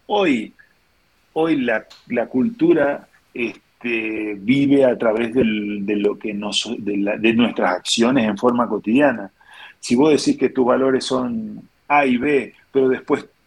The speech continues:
los hechos que ocurren en la organización no lo demuestran, no, la, la estrategia se pone en riesgo.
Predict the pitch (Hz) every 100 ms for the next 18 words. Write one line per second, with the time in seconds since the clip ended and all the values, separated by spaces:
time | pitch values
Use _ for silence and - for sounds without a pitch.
0 | _ - 131 107 139 160 170 143 - 135
1 | 123 - 151 147 139 127 120 120 117 113
2 | 113 143 127 120 127 131 120 110 113 156
3 | 160 - 127 139 131 _ - _ _ -
4 | 214 214 196 160 143 - - - - _
5 | _ _ _ - - 135 - 139 - -
6 | 160 196 156 135 120 139 127 107 98 139
7 | 120 92 95